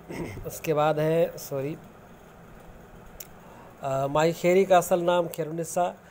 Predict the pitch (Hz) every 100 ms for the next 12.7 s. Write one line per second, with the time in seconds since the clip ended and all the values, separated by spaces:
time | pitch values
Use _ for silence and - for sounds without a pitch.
0 | - - - 160 175 180 - 160 180 160
1 | 156 170 156 - 185 196 - - - -
2 | - 156 160 175 175 160 170 165 156 -
3 | 170 127 175 196 - - - - - -
4 | 135 139 139 - 175 175 165 175 185 190
5 | - - 143 139 - - - - - -
6 | - - - 160 196 190 196 185 190 180
7 | 151 185 170 175 170 160 165 156 175 170
8 | 165 170 180 170 185 180 175 175 175 170
9 | 165 175 170 - 170 175 175 - - -
10 | - - 160 185 180 180 185 190 185 180
11 | 180 175 180 170 165 165 175 180 170 170
12 | 170 170 175 170 175 180